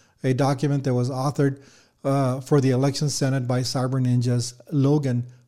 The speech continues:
prior to the probe. The, uh, the document supposedly contains, well, actually contains disproving claims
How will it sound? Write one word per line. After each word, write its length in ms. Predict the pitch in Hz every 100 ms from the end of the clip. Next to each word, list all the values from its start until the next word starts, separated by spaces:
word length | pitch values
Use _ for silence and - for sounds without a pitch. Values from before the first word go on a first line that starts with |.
| _
prior 500 | - 139 135 156 151
to 280 | 143 147 135
the 100 | 127
probe. 420 | 127 131 107 107 - _ _ _ _ _ _ _ _ _ _
The, 380 | 139 151 151 151
uh, 80 | 143
the 100 | 143
document 520 | 139 135 147 170 165
supposedly 500 | 156 127 151 147 147
contains, 880 | 143 135 - 147 143 143 135 - -
well, 120 | 135
actually 260 | 139 - 139
contains 580 | 123 120 151 196 202 -
disproving 560 | 139 - - 143 135
claims 560 | - 127 113 113 123